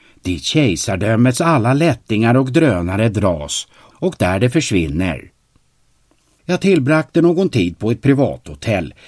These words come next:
i The Strand, där jag förde en planlös onyttig tillvaro och gjorde av med en massa pengar, mycket mer än jag egentligen hade råd till. Slutligen blev mina finansers tillstånd så oroväckande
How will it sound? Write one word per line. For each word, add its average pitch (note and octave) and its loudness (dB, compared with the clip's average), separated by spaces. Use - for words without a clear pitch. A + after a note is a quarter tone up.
i G2 0
The B2+ 2
Strand, F2 -4
där E2+ -4
jag A2+ 0
förde A2 2
en A#2 2
planlös A#2 0
onyttig G2 0
tillvaro E2+ -2
och - -6
gjorde E3+ 4
av B2+ 2
med C3 4
en D3 4
massa C3 -2
pengar, F#2 -2
mycket A2 0
mer F#2+ 2
än G2+ -2
jag C3 2
egentligen F#2+ 0
hade A#2+ 0
råd E2 -2
till. C2+ -10
Slutligen G2 -4
blev F#2 -4
mina F#2+ 0
finansers A2+ 0
tillstånd A2 0
så C3 2
oroväckande A2 0